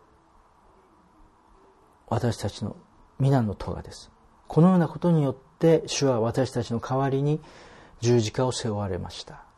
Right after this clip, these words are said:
私たち人間には自分自身の能力では永遠に治せない病があり、また私たち人間には自らは決してなくせない痛みもあり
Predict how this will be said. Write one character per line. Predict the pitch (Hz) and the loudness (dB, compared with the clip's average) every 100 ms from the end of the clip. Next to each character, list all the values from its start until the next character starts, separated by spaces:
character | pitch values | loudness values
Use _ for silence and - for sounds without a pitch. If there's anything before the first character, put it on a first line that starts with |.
| _ _ _ _ _ - | _ _ _ _ _ -4
私 | 123 135 123 | -2 0 0
た | 131 | 0
ち | 113 | 2
人 | 135 139 | 2 4
間 | 147 143 | 6 4
に | 143 | 4
は | 117 95 - - - - _ | 0 -4 -10 -20 -20 -20 _
自 | 110 135 | 0 4
分 | 151 160 | 4 4
自 | 160 - | 2 0
身 | 139 | 2
の | |
能 | 127 156 156 | 4 6 6
力 | 131 120 | 4 2
で | 110 | 0
は | 110 | 4
永 | |
遠 | 131 160 165 | 6 6 6
に | 160 143 | 4 2
治 | 139 143 | 0 0
せ | 151 | -2
な | 131 123 | -2 -2
い | 95 - - | -4 -6 0
病 | 120 120 110 95 | 2 2 0 -2
が | 90 | -6
あ | 90 | -10
り、 | - - _ _ _ - _ _ - | -14 -20 _ _ _ -20 _ _ -6
ま | 113 | -4
た | - 107 - - - _ _ _ _ _ _ - | -2 -2 -4 -12 -20 _ _ _ _ _ _ -4
私 | 101 123 | 0 0
た | - | 2
ち | 113 | 2
人 | 123 127 | 2 2
間 | 127 131 | 0 0
に | 127 | 0
は | 120 - _ _ - - 135 | -2 -4 _ _ -20 -6 2
自 | 151 156 - | 2 2 -2
ら | 127 113 | -2 -2
は | 110 | -2
決 | - 135 | -2 -2
し | - | 0
て | 170 147 - - | 0 0 -4 -4
な | 117 113 | -4 -2
く | - | -4
せ | - | -2
な | 165 127 | 0 0
い | 101 | -2
痛 | - 107 | -2 -2
み | 104 | -2
も | 90 | -4
あ | |
り | 85 | -8